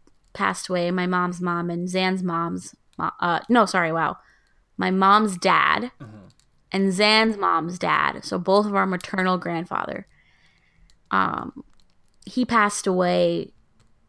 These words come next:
Speaker 1: a long time ago, before we were born.
Speaker 2: Yeah.
Speaker 1: Right? Before you were born.
Speaker 2: Bef-
Speaker 1: When Summer was six months old.
Speaker 2: Yeah, so it was definitely
Speaker 1: If that
Speaker 2: before,
Speaker 1: makes
Speaker 2: before us.
Speaker 1: Before either were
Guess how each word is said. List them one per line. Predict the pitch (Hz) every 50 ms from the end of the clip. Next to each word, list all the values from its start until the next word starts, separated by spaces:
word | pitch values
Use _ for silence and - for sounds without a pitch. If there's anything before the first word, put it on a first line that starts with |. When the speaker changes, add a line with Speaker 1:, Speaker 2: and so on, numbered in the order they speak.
| _ _ _ _ _ -
Speaker 1:
a | 50 50 - 62 - 165
long | 170 170 175 170 170 170
time | - - 165 160 160
ago, | 165 151 165 165 - - 170 180 -
before | 190 185 - 202 196 180
we | 170 175 175
were | 165 165
born. | 170 - - 160 160 156 143 143 147
Speaker 2:
Yeah. | 127 110 95 80 - _ -
Speaker 1:
Right? | - 208 262 - 262
Before | 233 226 - - 247 247
you | 247 220 208
were | 202 196
born. | 196 - 185 180 - -
Speaker 2:
Bef- | - -
Speaker 1:
When | 226 240
Summer | 226 - 285 269 277 285 277
was | 262 233 220
six | - - 240 226 - -
months | 220 196 185 185 180 -
old. | - 165 151 -
Speaker 2:
Yeah, | 120 101 87 -
so | - - - 113 98
it | 101
was | 104 -
definitely | 117 104 104 107 98 190
Speaker 1:
If | 185
that | 196 - -
Speaker 2:
before, | 190 185
Speaker 1:
makes | 180 - - -
Speaker 2:
before | - 110 - - 104 95
us. | 82 90 - - - - - - - 175 -
Speaker 1:
Before | 196 175 - 196 185
either | 160 170 175 175 175 170
were | 170